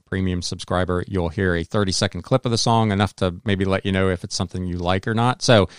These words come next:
if you are a music fan at all and you'd be interested in that, I did put a link in the chat to the Spotify show. Um, I would appreciate anybody who wants to stop over there and take a look. Uh, Ryan's Random Record Hour. So the first episode is all about female vocalists.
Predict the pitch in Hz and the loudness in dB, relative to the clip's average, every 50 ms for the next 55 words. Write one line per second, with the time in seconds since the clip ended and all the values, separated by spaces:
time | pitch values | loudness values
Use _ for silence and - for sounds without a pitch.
0 | - - - _ - 113 - 131 123 117 113 107 107 110 123 156 170 185 175 - | -20 -20 -10 _ -4 -2 0 2 4 4 6 6 6 4 4 4 4 2 2 2
1 | - 143 156 160 147 131 143 156 175 175 151 127 117 107 92 107 104 110 110 - | 2 2 2 2 2 4 4 6 6 6 4 4 2 2 2 0 0 0 0 -4
2 | 117 - 117 107 107 117 127 123 107 90 117 117 104 - - 113 107 98 98 113 | -6 -4 -2 0 2 4 4 2 2 2 0 0 0 -2 -2 -2 -2 0 0 2
3 | 131 135 - - - 104 101 92 85 - - 123 120 110 - - - - - - | 0 0 0 -2 0 0 2 0 0 -2 -2 -2 -2 -2 -2 -6 -12 -20 -20 -20
4 | - - _ _ - - 110 101 95 95 95 87 92 87 - - - 110 113 113 | -20 -20 _ _ -2 0 2 4 4 4 2 2 0 0 0 0 2 2 2 2
5 | - 117 104 104 104 104 104 110 123 127 - _ _ - - - 113 104 107 113 | 2 2 2 4 4 2 2 0 -2 -4 -8 _ _ -10 -4 0 2 2 4 4
6 | 120 131 147 - - _ _ _ - 92 92 92 90 90 87 - - 101 95 90 | 4 4 2 0 -4 _ _ _ -2 0 0 0 0 -2 -2 -4 -4 -4 -4 -4
7 | 90 - 110 - - 107 113 - - 101 101 95 104 104 104 104 98 95 101 95 | -4 -6 -6 -4 -2 -2 -2 -2 -2 -2 0 0 0 2 2 0 0 0 -2 -4
8 | 90 - - - - 98 - - 104 98 - 107 101 98 101 95 101 98 95 95 | -4 -6 -8 -6 -6 -4 -2 -2 -2 0 0 0 0 0 2 2 2 2 0 0
9 | - 107 98 87 87 101 110 110 - - - - - _ _ - 90 90 90 85 | -2 -4 -4 -2 0 0 0 0 -2 -8 -20 -20 -20 _ _ -4 -2 0 0 0
10 | 85 87 - - 98 92 98 117 127 143 143 131 117 - - 95 87 98 101 101 | 0 -2 -2 -2 0 0 2 0 0 0 0 -2 -2 -4 -4 -4 -2 -2 -2 0
11 | 110 110 107 127 - _ - 90 95 - - 87 82 76 73 71 71 71 71 85 | 0 0 -2 -2 -6 _ -6 -6 -4 -4 -4 -4 -4 -4 -4 -4 -4 -6 -6 -8
12 | 98 - 107 98 95 98 95 - - 143 143 - - - - - _ - 107 - | -4 0 0 2 2 0 0 2 2 2 2 2 -2 -8 -14 -10 _ -2 -2 0
13 | 120 113 - 127 127 131 123 107 98 92 - - 107 113 117 104 104 104 107 - | 0 0 2 2 2 2 2 2 0 0 0 2 2 4 4 4 4 2 2 0
14 | - - 117 113 110 104 98 98 90 90 104 117 - 143 151 160 147 - - - | -4 -2 0 2 4 4 4 2 2 2 2 2 2 0 -2 -2 -2 -4 -6 -8
15 | - | -10